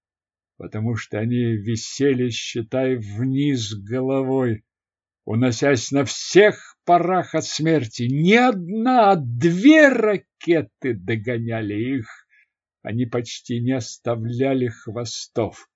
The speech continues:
Им показывали учебные фильмы с испытаниями и демонстрациями на выставках русских ракет,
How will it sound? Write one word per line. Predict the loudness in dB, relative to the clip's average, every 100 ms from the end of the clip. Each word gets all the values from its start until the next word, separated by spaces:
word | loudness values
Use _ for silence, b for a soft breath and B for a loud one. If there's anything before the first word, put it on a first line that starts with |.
| _ _ _ _ _ _ _ _ _ _ _ _
Им | -4 -2 -2
показывали | -4 -6 -4 -4 -4 -4 -4
учебные | -6 -6 -4 -4 -4 -6
фильмы | -4 -6 -4 -4
с | -6
испытаниями | -8 -8 -10 -6 -4 -2 -2 -2 -2 -4 -6
и | -6
демонстрациями | -2 -2 -2 -4 -6 -6 -2 0 0 -4 -2 -2 -2
на | -4 -2
выставках | -2 -4 -4 -6 -6 -8 -8 -8
русских | -6 -4 -4 -6 -8 -8 -8 -6
ракет, | -6 -4 -2 0 0